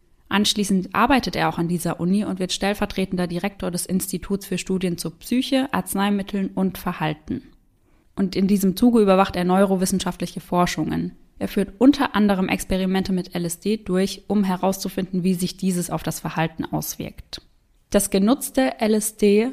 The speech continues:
stammt von der Regierung selbst, muss man dazu sagen. Die Menschen aus Charles' Umfeld beschreiben ihn als brillant und diszipliniert.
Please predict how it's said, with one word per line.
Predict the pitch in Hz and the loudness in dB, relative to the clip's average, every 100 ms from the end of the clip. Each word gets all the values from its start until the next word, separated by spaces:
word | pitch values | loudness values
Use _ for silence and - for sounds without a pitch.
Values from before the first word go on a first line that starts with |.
| - | -6
stammt | - 196 214 | 0 2 2
von | - 202 | 0 0
der | 185 180 | 0 0
Regierung | 180 180 180 175 170 170 - | 0 2 2 4 2 0 -4
selbst, | - - - - | -6 -4 -6 -4
muss | 147 | -2
man | - 151 | 0 0
dazu | 147 - 151 | 0 -6 -6
sagen. | 160 147 160 - 151 - _ _ _ - | -6 -8 -8 -10 -12 -18 _ _ _ 2
Die | |
Menschen | 220 240 - 208 | 8 8 8 2
aus | 190 | -2
Charles' | - 196 180 - | -2 -2 -2 -2
Umfeld | 202 254 - 190 | 6 6 6 0
beschreiben | 190 - 185 196 | 0 -2 0 0
ihn | 196 | 0
als | 175 175 | 0 -4
brillant | - 180 196 247 247 | -4 0 2 2 2
und | 247 247 | 2 4
diszipliniert. | 226 - 202 - 190 185 - - - | 2 -2 -8 -2 0 0 -2 -6 -12